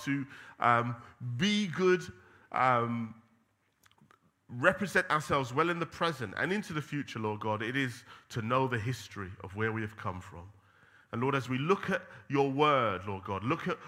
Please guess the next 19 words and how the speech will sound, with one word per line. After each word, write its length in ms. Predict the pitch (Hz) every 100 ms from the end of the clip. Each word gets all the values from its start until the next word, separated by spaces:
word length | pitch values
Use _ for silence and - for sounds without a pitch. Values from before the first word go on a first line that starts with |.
| -
what 260 | 127 160 -
you 180 | 147 139
are 40 |
doing 540 | 123 147 156 110 90 90
within 240 | 107 123
the 100 | 117
lives 400 | 110 135 143 147 143
of 100 | 139
your 100 | 135
believers, 540 | 131 135 135 110 101
dear 140 | 101
God, 280 | 98 95 90 - -
some 260 | - 120 101
two 220 | - 175
thousand 520 | 160 165 151 139 143
years 320 | 139 143 139 127
ago, 280 | 104 98 98
we 120 | 120
are 200 | 110